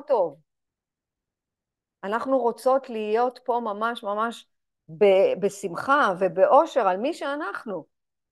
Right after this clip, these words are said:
אז אוי ואבוי אם אנחנו נהיה ב-, בפירוד מהבורא שלנו. היוונים, אני אומ-, ת-, ת-, תקשיבו מה זה יוונים. יוונים זה מלשון ניוון.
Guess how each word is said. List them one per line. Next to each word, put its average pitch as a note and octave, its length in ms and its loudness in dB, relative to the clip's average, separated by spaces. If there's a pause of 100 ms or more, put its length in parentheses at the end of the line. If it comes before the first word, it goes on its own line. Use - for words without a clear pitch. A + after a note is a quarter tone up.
(580)
אז F#3+ 140 -2
אוי D4 220 6
ואבוי D#4 460 4
אם C#4+ 80 0
אנחנו G#3 760 -4
נהיה G3 340 2
ב-, F3+ 340 2 (320)
בפירוד G3+ 840 0
מהבורא F#3 560 -4
שלנו. D#3+ 560 -10 (1160)
היוונים, G3+ 880 2 (340)
אני G3 140 -6
אומ-, G#3 240 -6
ת-, G#3 260 -16
ת-, - 260 -16 (140)
תקשיבו D4 460 -2
מה D4+ 140 4
זה C#4+ 120 0
יוונים. A#3 680 2 (760)
יוונים A3+ 840 2
זה G#3+ 200 -4
מלשון G#3+ 600 -2 (460)
ניוון. G#3 840 0